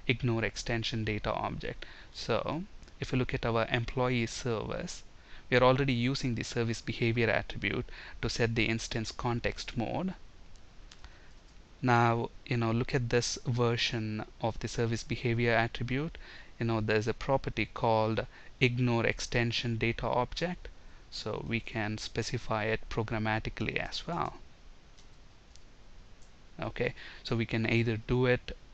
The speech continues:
you know, using the service behavior attribute programmatically or using configuration, using service behaviors element. Now, what actually happens when we set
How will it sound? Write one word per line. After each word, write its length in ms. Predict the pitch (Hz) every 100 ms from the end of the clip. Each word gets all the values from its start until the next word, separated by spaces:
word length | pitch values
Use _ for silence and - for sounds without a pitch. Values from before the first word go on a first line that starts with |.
| - -
you 80 | 113
know, 340 | 110 107 107 -
using 580 | 117 113 - 110 107 107 - - - -
the 80 | 123
service 440 | - 117 117 110
behavior 580 | - 123 131 127 131 131
attribute 580 | 127 127 - 131 143 190 -
programmatically 840 | - 113 113 110 120 127 135 147 190 - - - - -
or 400 | 180 113 135 - - - - - - - - -
using 340 | 123 117 - 110
configuration, 920 | - 107 - - - - - - - - - - - - -
using 300 | 110 - 113
service 360 | - 110 107
behaviors 640 | - 117 113 110 107 - -
element. 520 | - - - - - - - - - - - - - - - - 147
Now, 200 | 143 -
what 260 | 170 214 - -
actually 420 | 151 - 147 123
happens 760 | - 123 139 - 107 - 110 -
when 160 | 113
we 80 | 117
set 320 | 113 - 131